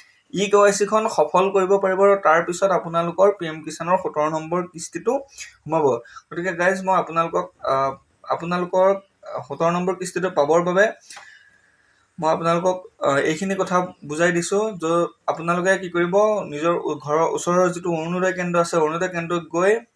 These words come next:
নিজৰ নিজৰ পি এম কিষাণ পৰ্টেলত, আহ, বা এই যিখন Excel শ্বীট আছে, ইয়াত আপোনালোকৰ ৰেজিষ্ট্ৰেশ্যন নাম্বাৰখিনি আপোনালোকে চেক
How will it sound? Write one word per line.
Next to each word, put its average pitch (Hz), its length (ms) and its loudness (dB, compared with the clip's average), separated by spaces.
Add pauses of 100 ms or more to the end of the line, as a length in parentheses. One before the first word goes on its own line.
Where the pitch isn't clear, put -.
(180)
নিজৰ 143 300 -2
নিজৰ 175 280 0 (920)
পি 147 120 -8
এম 175 160 2
কিষাণ 196 320 0
পৰ্টেলত, 185 480 2 (640)
আহ, 135 280 -4 (120)
বা 147 100 4 (140)
এই 175 160 4 (580)
যিখন 151 320 -6
Excel 160 320 2
শ্বীট 180 200 -2
আছে, 180 220 0 (120)
ইয়াত 170 220 4
আপোনালোকৰ 170 420 0
ৰেজিষ্ট্ৰেশ্যন 165 460 -2
নাম্বাৰখিনি 175 500 0
আপোনালোকে 170 400 -2
চেক 170 200 -4